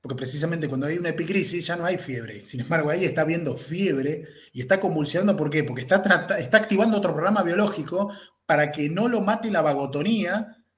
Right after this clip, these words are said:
¿sí? Y está tratando de, de, de, de, de frenar algo, una va-, está tratando de frenar un programa biológico que lo va a llevar a que no sobreviva. Entonces,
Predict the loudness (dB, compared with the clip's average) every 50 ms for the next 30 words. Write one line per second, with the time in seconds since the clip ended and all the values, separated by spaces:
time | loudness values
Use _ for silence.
0 | _ _ -10 -6 -4 -2 -2 -2 -4 -4 -6 -2 0 2 2 4 2 2 2 2
1 | 2 2 2 2 0 -2 -4 -6 -6 -6 -4 -4 -6 -8 -8 -10 -14 -18 -20 -16
2 | -14 -12 -12 -12 -12 -12 -8 -4 0 0 0 2 2 2 4 4 4 6 6 4
3 | 4 4 4 2 2 0 -2 -4 -10 -18 _ _ _ _ _ _ _ _ _ _
4 | _ _ _ _ _ _ _ _ _ _ _ _ _ _ _ -2 0 2 4 4
5 | 4 4 2 0 -2 -2 0 2 2 2 2 0 0 2 2 2 2 2 2 0
6 | 0 2 2 2 2 2 2 2 2 2 2 2 0 0 -2 -2 -2 -2 0 2
7 | 2 2 2 2 2 2 2 2 0 -2 -4 -8 -14 -20 _ _ _ _ _ _
8 | _ _ _ _ _ _ _ _ _ _ _ -10 -8 -8 -6 -6 -6 -6 -6 -6
9 | -6 -6 -4 -4 -2 -2 -2 -4 -6 -8 -10 -16 _ _ -14 -12 -10 -10 -10 -12
10 | -14